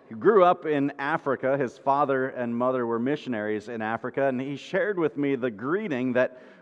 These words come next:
when the natives would come together, they would say, "I see you." Instead of, "Hello, how's it doing? How are you?" "Fine." It's, "I see you." How much power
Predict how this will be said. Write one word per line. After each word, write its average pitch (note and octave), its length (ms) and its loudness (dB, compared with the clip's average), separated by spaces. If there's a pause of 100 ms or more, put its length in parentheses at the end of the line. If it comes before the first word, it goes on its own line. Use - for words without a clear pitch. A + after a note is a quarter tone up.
when D3 440 2 (760)
the D3 60 0
natives E3 460 4
would D3 220 -2
come F#3 340 0
together, D#3 540 0
they C#3+ 180 2
would C#3 260 -2
say, D3 520 0 (760)
"I A2 160 -6
see D#3+ 360 -10
you." D#2+ 360 -12 (1300)
Instead C#3+ 300 0
of, C3+ 140 2
"Hello, B2+ 480 4 (100)
how's C#3 220 2
it C3 100 -4
doing? B2 380 0 (120)
How C#3+ 200 2
are B2 180 2
you?" B2 220 -2 (140)
"Fine." A#2+ 440 -2 (1500)
It's, A2 220 -20
"I B2 120 -10
see E3+ 320 -10
you." D#2 280 -16 (2250)
How E2 60 -14
much - 200 -16
power G#2+ 520 -10